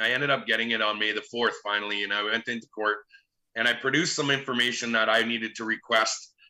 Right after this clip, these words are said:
in order to put up a good, plausible defense. And my, my, my material that I requested was the isolation of the sars cov two virus, and I wanted it isolated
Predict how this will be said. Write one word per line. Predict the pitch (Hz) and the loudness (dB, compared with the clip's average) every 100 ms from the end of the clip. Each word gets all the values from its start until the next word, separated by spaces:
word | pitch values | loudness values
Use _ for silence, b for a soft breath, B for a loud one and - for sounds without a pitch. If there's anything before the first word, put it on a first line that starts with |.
| - | -6
in | 113 | 0
order | 123 127 | 2 2
to | 117 120 120 117 - _ | 0 -2 -2 -4 -10 _
put | 156 147 | 0 2
up | 135 117 | 2 -2
a | |
good, | 107 131 127 | 0 2 0
plausible | - 131 131 117 117 | 0 4 4 2 -6
defense. | 104 - 113 95 - - b b b _ - | -6 0 0 0 -8 -16 b b b _ -2
And | 123 | 0
my, | 127 127 123 | 2 2 2
my, | 120 123 117 127 | 2 2 0 -4
my | 107 110 | -2 0
material | 113 120 170 175 135 | 0 0 4 4 4
that | 127 | 4
I | 117 | 4
requested | 113 - 180 180 123 | 2 0 2 2 0
was | 120 120 | -4 -4
the | 123 | 0
isolation | 123 139 151 135 123 120 | 2 2 0 2 2 0
of | 127 | -4
the | 123 | -4
sars | - 120 123 | 2 2 2
cov | - 135 131 | 0 -2 0
two | 131 135 | -2 0
virus, | 117 107 120 151 - _ _ - | 4 4 4 0 -8 _ _ -4
and | 117 | 0
I | 123 | 2
wanted | 120 127 131 | 2 2 2
it | 127 - | -2 0
isolated | 131 160 127 110 110 113 | 0 0 -4 0 0 0